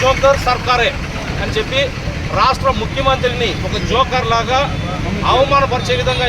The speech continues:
ఈరోజు సాక్షి పేపరు మెయిన్ పేపర్లో రావడం అనేది చాలా బాధాకరం. గత ప్రభుత్వం, వైసీపీ ప్రభుత్వంలో ఐదేళ్లుగా చేసిన పని ఏముందంటే, వాళ్ళు జూదమాడి చాలాసార్లు కేసుల్లో దొరికి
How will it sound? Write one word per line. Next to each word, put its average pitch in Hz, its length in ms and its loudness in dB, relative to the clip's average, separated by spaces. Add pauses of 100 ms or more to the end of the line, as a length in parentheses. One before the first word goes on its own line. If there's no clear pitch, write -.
ఈరోజు 240 300 0 (1160)
సాక్షి 262 280 0 (100)
పేపరు 240 340 4 (680)
మెయిన్ 277 240 2 (220)
పేపర్లో 233 440 0
రావడం 233 240 2
అనేది 233 260 2 (460)
చాలా 233 180 2 (140)
బాధాకరం. 233 500 2 (760)
గత 196 140 0 (120)
ప్రభుత్వం, 254 460 2
వైసీపీ 262 420 0
ప్రభుత్వంలో 240 400 0 (100)
ఐదేళ్లుగా 254 500 2 (540)
చేసిన 277 360 2
పని 240 180 0
ఏముందంటే, 240 360 0 (140)
వాళ్ళు 262 280 2 (160)
జూదమాడి 247 560 0 (680)
చాలాసార్లు 269 600 2 (120)
కేసుల్లో 262 500 2
దొరికి 240 340 0